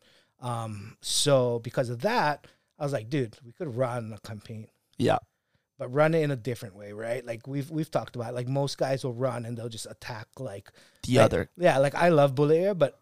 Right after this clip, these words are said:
Speaker 1: his whole thing was, like, "Let's attack Ben Cayetano."
Speaker 2: <laughs> Nonstop.
Speaker 1: Yeah, and it's funny, right?
Speaker 2: Yeah.
Speaker 1: But I was like, "Okay, okay, so guys have done that." It,
Speaker 2: Mm-hmm.
Speaker 1: it's, it's good, but to me, it was, like, low-hanging fruit, which is fine.
Speaker 2: Yeah.
Speaker 1: As long as it's funny.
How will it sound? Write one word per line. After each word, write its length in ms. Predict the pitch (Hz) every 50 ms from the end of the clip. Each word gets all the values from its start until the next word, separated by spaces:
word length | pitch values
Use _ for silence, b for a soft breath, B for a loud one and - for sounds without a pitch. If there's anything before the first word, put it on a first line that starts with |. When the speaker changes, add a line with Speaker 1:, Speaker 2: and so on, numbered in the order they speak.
| _ -
Speaker 1:
his 200 | - 175 175 -
whole 180 | - 156 139 131
thing 220 | - 151 151 143
was, 160 | 127 120 113
like, 120 | 117 110 113
"Let's 360 | 123 127 - - - - -
attack 300 | - - - 120 117 - -
Ben 200 | 120 110 107 107
Cayetano." 460 | - 123 98 101 - 117 98 95 107
Speaker 2:
<laughs> 280 | - - - - - -
Nonstop. 1120 | 226 - 156 131 - 151 170 185 - 208 185 - - - - 170 165 175 - 156 139 - 175 -
Speaker 1:
Yeah, 300 | 180 185 160 127 123 - - -
and 140 | - 214 214
it's 120 | 185 -
funny, 300 | - - 185 165 131 120
right? 360 | 131 131 131 147 165 180 - _ -
Speaker 2:
Yeah. 200 | 120 113 92 - 147
Speaker 1:
But 140 | 156 170 147
I 60 | 151
was 100 | 165 151
like, 120 | 180 175
"Okay, 280 | 233 277 - - 156 170
okay, 240 | 180 - 156 131 131
so 140 | - - 131
guys 240 | 156 156 160 -
have 120 | 147 123 110
done 220 | 135 117 113 113
that." 200 | 107 - - - _ -
It, 40 | 131 104
Speaker 2:
Mm-hmm. 60 | - -
Speaker 1:
it's, 220 | - 175 - - - _ -
it's 160 | 196 170 - -
good, 320 | - - 175 180 165 175 _ _ _ _ _
but 260 | 147 147 139 - -
to 80 | - 151
me, 160 | 147 151 151
it 20 | 147
was, 120 | 139 123
like, 180 | 143 135 120 - _ _ _ _ _ _ _ _ _ _ _ _ _ _ _ 139
low-hanging 500 | 135 135 131 123 120 131 117 113 110 104
fruit, 240 | - - 101 92 - -
which 140 | 147 - 269
is 100 | 247 -
fine. 340 | - 123 123 117 107 120 - _ _ -
Speaker 2:
Yeah. 260 | 120 123 110 110 120 - -
Speaker 1:
As 80 | 123 135
long 160 | 147 156 147
as 100 | 123 107
it's 80 | 104 -
funny. 360 | - 127 120 113 110 113